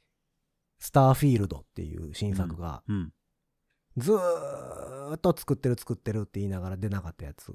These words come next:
Speaker 2: ほうほうほう。まあ、満を持して登場したわけだ。
Speaker 1: が、そう、やっと出まして。まあ、オープンワールド系ですね。
Speaker 2: うーん。
Speaker 1: うん。
Speaker 2: モンハンみたいな。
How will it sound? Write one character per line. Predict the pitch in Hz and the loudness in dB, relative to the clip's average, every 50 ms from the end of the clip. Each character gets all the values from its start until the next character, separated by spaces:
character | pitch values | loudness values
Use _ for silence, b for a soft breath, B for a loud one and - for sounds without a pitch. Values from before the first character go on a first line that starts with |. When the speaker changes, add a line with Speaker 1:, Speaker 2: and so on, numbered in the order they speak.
| - _ | -6 _
Speaker 2:
ほ | 139 135 | 4 4
う | 117 90 | 4 4
ほ | 82 101 92 | 2 -2 -2
う | |
ほ | 87 87 85 | 0 -2 -2
う。 | |
ま | 82 101 117 113 | 6 8 8 8
あ、 | |
満 | 92 98 113 123 120 101 | 8 8 8 8 8 8
を | 92 90 | 6 2
持 | - 104 | 2 -2
し | 101 - | -4 -4
て | - - | -6 -2
登 | - 90 92 95 | 2 2 4 6
場 | 104 | 6
し | 101 - | 6 6
た | 104 | 6
わ | 104 98 | 6 4
け | 92 | 2
だ。 | - - | -4 -6
Speaker 1:
が、 | - _ _ _ _ _ _ _ _ _ _ | -14 _ _ _ _ _ _ _ _ _ _
そ | - - - 208 208 160 | -10 0 6 8 8 8
う、 | 127 | 8
や | 135 160 | 6 4
っ | 175 - | 2 2
と | - 131 | 0 2
出 | 110 113 110 | 2 4 2
ま | 104 104 98 | 2 0 0
し | - | -2
て。 | - - 113 | -2 -2 2
ま | 156 180 156 | 4 6 6
あ、 | |
オ | 147 175 190 | 8 8 6
ー | 196 | 6
プ | 196 220 | 8 6
ン | 220 208 | 6 6
ワ | 208 208 208 | 6 6 6
ー | 208 | 4
ル | 202 | 4
ド | 196 196 190 | 4 4 4
系 | - 196 190 185 | 4 4 4 4
で | 180 170 | 2 2
す | - - | 0 0
ね。 | 175 175 170 - _ _ _ _ _ - | -2 -2 -2 -4 _ _ _ _ _ -2
Speaker 2:
う | |
ー | 95 | 0
ん。 | 101 113 135 151 160 180 196 202 202 202 202 208 208 196 _ _ _ _ _ _ _ _ _ _ _ _ _ _ _ _ _ | 2 2 2 2 0 -2 -4 -6 -8 -10 -10 -12 -14 -16 _ _ _ _ _ _ _ _ _ _ _ _ _ _ _ _ _
Speaker 1:
う | 120 113 | -4 -4
ん。 | 101 90 67 53 - _ _ _ _ _ _ _ _ _ _ _ | -4 -4 -6 -8 -14 _ _ _ _ _ _ _ _ _ _ _
Speaker 2:
モ | 123 135 147 143 | 8 8 10 10
ン | |
ハ | 123 135 131 | 8 8 6
ン | 127 | 6
み | 123 117 | 4 0
た | - - | -2 -4
い | - | -4
な。 | - - | -12 -18